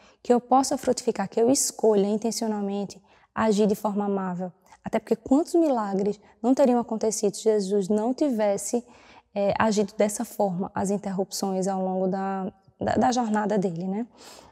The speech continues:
E aí eu fiquei pensando, né? E escuto isso com frequência. Novamente, a questão cultural, né? O quanto eu preciso sentir que eu estou cheia de amor pra agir com amabilidade.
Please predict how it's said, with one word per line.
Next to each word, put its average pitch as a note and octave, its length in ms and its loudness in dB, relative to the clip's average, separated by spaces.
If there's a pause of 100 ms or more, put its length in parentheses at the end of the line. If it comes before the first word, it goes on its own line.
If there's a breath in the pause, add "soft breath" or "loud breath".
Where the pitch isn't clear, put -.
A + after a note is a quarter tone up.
(580 loud breath)
E B3 100 0
aí A3 60 2
eu G#3 60 2
fiquei - 180 -4
pensando, G#3 580 0
né? G3+ 100 2
E G#3 360 2
escuto - 480 0
isso A3 140 0
com A#3 100 -2
frequência. G#3 680 -4 (640 loud breath)
Novamente, A3+ 460 4
a A3+ 220 -2
questão A#3 320 0
cultural, G#3+ 640 0
né? A3+ 260 -2 (200)
O G#3+ 100 0
quanto A3 260 0
eu A#3 60 4
preciso B3+ 800 4
sentir B3+ 680 4
que D4+ 100 -4
eu C4+ 40 2
estou B3 220 -4
cheia A3+ 380 0
de A#3 80 0
amor G#3+ 400 -2
pra A3 200 -4
agir G#3+ 380 0 (300)
com - 100 -8
amabilidade. G#3 720 0